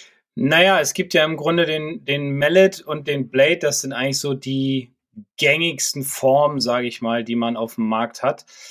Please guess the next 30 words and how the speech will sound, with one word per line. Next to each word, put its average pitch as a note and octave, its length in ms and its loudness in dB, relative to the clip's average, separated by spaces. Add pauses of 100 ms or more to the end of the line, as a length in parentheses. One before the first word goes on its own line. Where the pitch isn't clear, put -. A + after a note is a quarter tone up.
(220)
oder B2+ 180 0
die A#2 120 -6
es, A#2 100 -6
die - 80 -10
es A#2 140 -4
auf B2 160 -6
dem A#2 80 0
Markt A#2 300 0
gibt. D#3+ 220 -10
Und B2+ 140 -2
der B2+ 80 0
Blade D3 380 0
Putter E3 320 4
ist C#3 140 -2
im C3+ 100 -4
Grunde C3+ 260 0
so B2+ 120 -2
diese A#2+ 200 -2
klassische C#3+ 720 0
Variante, D3+ 880 2 (480)
ähm, B2+ 500 2
bestimmt C#3 400 -4
kennt C3+ 160 -2
jeder C3 260 4
Scotty C3 400 0
Cameron D3+ 460 -4
Putter D3+ 440 0 (380)
und B2 260 -2
davon C3+ 440 2
einfach, B2+ 540 -2